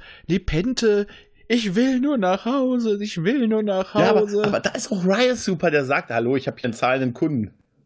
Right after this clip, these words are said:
Speaker 2: und du fliegst nur mit.“ Aber der Mann hat denen das alles bezahlt, wo er auch von Ruffy für diese Antwort,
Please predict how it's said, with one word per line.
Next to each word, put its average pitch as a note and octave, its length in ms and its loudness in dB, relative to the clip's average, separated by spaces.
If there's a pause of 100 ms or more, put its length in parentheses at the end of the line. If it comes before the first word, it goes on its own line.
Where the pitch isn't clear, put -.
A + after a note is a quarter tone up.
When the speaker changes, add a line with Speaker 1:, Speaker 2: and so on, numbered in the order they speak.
Speaker 2:
und B2 240 -2
du F3 100 2
fliegst E3+ 420 -4
nur F3+ 120 2
mit.“ F3 280 -2 (420)
Aber B2 220 0
der D3 380 0
Mann D3+ 300 -4
hat D3+ 160 -6
denen C#3+ 140 -6
das C3+ 180 -2
alles C#3+ 240 -6
bezahlt, C3+ 440 -4
wo C3+ 100 -2
er C#3+ 180 2
auch F3 80 -2
von D3+ 260 -4
Ruffy F#3 380 -6 (260)
für C#3+ 140 -6
diese D3 240 -2
Antwort, E3 580 -4